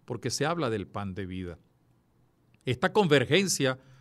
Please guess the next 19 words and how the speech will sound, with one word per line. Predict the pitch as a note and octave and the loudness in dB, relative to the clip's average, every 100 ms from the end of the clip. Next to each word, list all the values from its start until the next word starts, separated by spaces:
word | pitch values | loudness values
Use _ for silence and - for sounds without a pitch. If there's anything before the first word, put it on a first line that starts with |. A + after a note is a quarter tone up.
| _ _ | _ _
muestra | C#3+ D#3+ E3+ F#3+ | 0 0 2 0
con | F#3 D#3+ | 0 -2
claridad | - C#3+ C3+ B2+ D#3 F#3 | 2 2 2 2 2 2
la | D3 | -2
existencia | C3 - A#2+ C#3+ D#3+ D3+ F3+ | -2 -4 -4 -4 -2 -4 -4
de | E3 | -2
una | E3 | -4
tradición | D#3+ D3+ B2+ A2 - D#3+ D#3+ | -4 -2 -2 -6 -4 -4 -4
fuertemente | F#3 F#3 - D3+ D#3 D#3 E3 | -6 -8 -6 -6 -6 -8 -6
arraigada, | D3 A#2+ G#2+ A2+ C#3 G#2 E2+ _ _ _ _ _ - | -4 -4 -4 -2 -2 -2 -8 _ _ _ _ _ -8
ya | G#2+ | -4
desde | C3 C#3 | 0 0
el | C3 | -2
principio, | G#2+ F#2+ - F#3 C3 G#2+ - | -6 -6 -2 -4 -2 -8 -2
enseñada | D3 C#3 - A2+ G2+ A#2+ G3 G#3+ - | -2 0 -4 -6 -4 -2 0 -2 -4
por | A2+ | -8
el | G#2 | -6
mismo | A2 B2+ C#3 | -8 -8 -8
Jesús, | C3+ G2+ A2+ A2+ - | -10 -10 -10 -12 -14